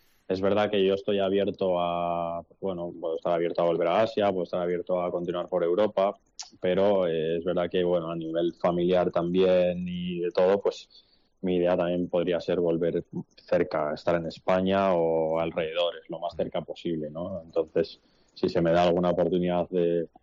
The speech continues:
de poder volver a España, obviamente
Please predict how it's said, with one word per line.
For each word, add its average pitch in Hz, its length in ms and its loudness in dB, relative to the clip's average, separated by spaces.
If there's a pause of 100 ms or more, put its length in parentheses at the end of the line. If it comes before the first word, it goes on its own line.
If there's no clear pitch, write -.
(340)
de 90 160 0
poder 85 260 2
volver 87 280 2
a - 20 2
España, 87 560 -2
obviamente 85 960 0